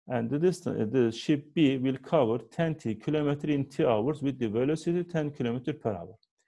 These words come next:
Similarly, this is the distance covered by ship A. So ship A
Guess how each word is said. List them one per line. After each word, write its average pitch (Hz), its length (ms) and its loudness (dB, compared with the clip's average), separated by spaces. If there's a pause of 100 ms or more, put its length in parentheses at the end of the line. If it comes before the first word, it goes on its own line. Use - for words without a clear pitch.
(320)
Similarly, 180 640 2
this 170 280 0
is 160 80 2
the 160 100 2
distance 160 720 0 (800)
covered 147 480 4
by 143 160 6
ship 160 320 0
A. 107 240 0 (680)
So 127 260 2
ship 196 320 -2
A 147 400 4